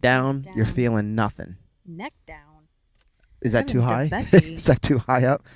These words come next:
Speaker 1: Okay,
Speaker 2: Yes,
Speaker 1: waist,
Speaker 2: good night.
Speaker 1: waist
Speaker 2: I'm
Speaker 1: down.
Speaker 2: not paralyzed.
Speaker 1: Waist down. I don't know. I
Speaker 2: Just
Speaker 1: mean,
Speaker 2: waist
Speaker 1: I'm thinking
Speaker 2: down.
Speaker 1: spine, so I'm thinking
Speaker 2: No.
Speaker 1: from the neck down.
Speaker 2: No, it's just where they put it down.
Speaker 1: Okay.
Speaker 2: Um, not up. I mean, Lord forbid
Speaker 1: Come
Speaker 2: that
Speaker 1: on.
Speaker 2: does happen.
Speaker 1: Yep.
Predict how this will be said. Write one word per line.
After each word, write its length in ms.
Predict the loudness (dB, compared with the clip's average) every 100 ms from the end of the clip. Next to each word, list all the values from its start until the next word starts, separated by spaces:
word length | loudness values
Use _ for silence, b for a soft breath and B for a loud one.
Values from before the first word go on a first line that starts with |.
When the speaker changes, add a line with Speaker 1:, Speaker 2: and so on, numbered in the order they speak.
| -2
Speaker 1:
Okay, 260 | 0 4 2
Speaker 2:
Yes, 100 | 6
Speaker 1:
waist, 260 | 4 4 0
Speaker 2:
good 60 |
night. 80 | 2
Speaker 1:
waist 180 | 2 2
Speaker 2:
I'm 40 | 2
Speaker 1:
down. 180 | 2 0
Speaker 2:
not 60 |
paralyzed. 880 | -2 -2 -2 -4 -6 -6 -8 -10 -14
Speaker 1:
Waist 360 | -2 0 0 -2
down. 280 | -6 -6 -6
I 80 | -6
don't 160 | -2 0
know. 160 | 2
I 40 | 2
Speaker 2:
Just 180 | 2
Speaker 1:
mean, 100 | 2
Speaker 2:
waist 260 | 0 -4 -6
Speaker 1:
I'm 60 | -2
thinking 300 | 0 0 -2
Speaker 2:
down. 40 |
Speaker 1:
spine, 720 | -4 -4 -2 0 -4 -6 -8
so 120 | -2
I'm 80 | -2
thinking 260 | -2 -4 -6
Speaker 2:
No. 60 | -6
Speaker 1:
from 120 | -4
the 60 | -4
neck 200 | -6 -8
down. 360 | -10 -6 -6 -8
Speaker 2:
No, 240 | -10 -12 -14
it's 160 | -14
just 180 | -14 -14
where 180 | -8 -6
they 140 | -6
put 220 | -8 -8 -8
it 140 | -10 _
down. 440 | -12 -10 -10 -16 -20 _ _ -8
Speaker 1:
Okay. 240 | -6 -6 -12 -18 _ _ -20
Speaker 2:
Um, 300 | -18 -18 -20 _ _ _ _ -20 -18
not 280 | -18 -18 -20
up. 200 | -20 -20 _ _ _
I 80 | -20
mean, 140 | -20 _
Lord 140 | -20 -20
forbid 240 | -20 -6
Speaker 1:
Come 140 | -2 0
Speaker 2:
that 60 |
Speaker 1:
on. 100 | -2
Speaker 2:
does 160 | -4 -10
happen. 460 | -18 -14 -12 -12 -14 0
Speaker 1:
Yep. 220 | 2 0